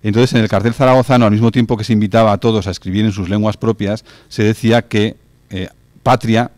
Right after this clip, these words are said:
había de interpretarse, el, eh, para concursar en, el, en los Juegos Florales de Zaragoza, había que interpre-, de interpretarse como madre patria española, ¿eh? Tenía que quedar claro que quien escribiera, eh, sobre ese tema en Zaragoza tenía que ser,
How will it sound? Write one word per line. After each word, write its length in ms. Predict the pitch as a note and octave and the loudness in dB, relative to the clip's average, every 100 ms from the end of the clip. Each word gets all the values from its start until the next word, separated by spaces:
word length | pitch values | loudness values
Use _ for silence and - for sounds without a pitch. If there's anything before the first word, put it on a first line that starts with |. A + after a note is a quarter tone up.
| - - | -16 -8
había 260 | G#2 A2 A2 _ _ _ | -2 0 -2 _ _ _
de 80 | G#2 | -6
interpretarse, 720 | G2 A#2 G#2+ A2 G#2+ - A2 - | 0 0 0 0 0 -2 -8 -8
el, 220 | F#2+ F2+ - | -12 -14 -14
eh, 460 | D#2 B1 B1 B1+ - | -16 -18 -18 -20 -8
para 280 | F#2 E2+ D#2+ | -4 -4 -4
concursar 500 | G#2 G#2 F#2 A#2 G#2+ | -6 -4 0 2 2
en, 160 | F#2+ | 0
el, 240 | F2+ E2+ E2 | -2 -6 -12
en 120 | - F#2 | -10 -10
los 120 | E2+ | -2
Juegos 180 | A2+ A2 | -2 0
Florales 220 | A2 G#2+ | 0 0
de 80 | G2 | 0
Zaragoza, 400 | A2+ A2 G#2 G2+ | 0 0 0 -4
había 120 | G#2+ | -2
que 100 | A#2+ | 0
interpre-, 260 | A2+ G#2 | -2 -4
de 100 | G#2 | -2
interpretarse 580 | A2 A2+ A2+ G2+ G#2+ B2+ - - _ | 0 0 -2 -2 -2 -4 -8 -20 _
como 220 | A#2+ A2 | 0 2
madre 280 | C3 C3+ A#2+ | 4 4 4
patria 260 | B2+ B2 | 2 4
española, 480 | C3 G2+ F#2+ E2+ - - | 2 4 4 2 -8 -14
¿eh? 160 | F2+ A2+ - | -6 -6 -6
Tenía 200 | F#2+ A2 | -2 0
que 100 | A2 | 2
quedar 220 | A2+ G#2+ | 2 2
claro 300 | A2+ A2 A#2+ | 2 0 0
que 120 | G#2+ | -6
quien 160 | F2+ G2 | -6 -6
escribiera, 560 | F#2 G2 F#2 A#2 G#2 - - - - - | -6 -6 -2 0 -2 -6 -20 -20 -20 -16
eh, 380 | A2 F#2 E2+ E2+ | -8 -6 -6 -8
sobre 240 | - G2 A2 | -8 -6 -4
ese 140 | A#2+ | -4
tema 380 | G#2+ A2 G#2+ A2 _ _ _ | 0 0 0 -4 _ _ _
en 240 | G2 F2+ | -6 -6
Zaragoza 480 | E2+ A2+ G#2+ A2 A2+ | -2 0 0 0 -4
tenía 260 | G#2 F#2+ G2 | -2 -2 -2
que 80 | |
ser, 260 | F#2 G2+ G2 | -4 -6 -6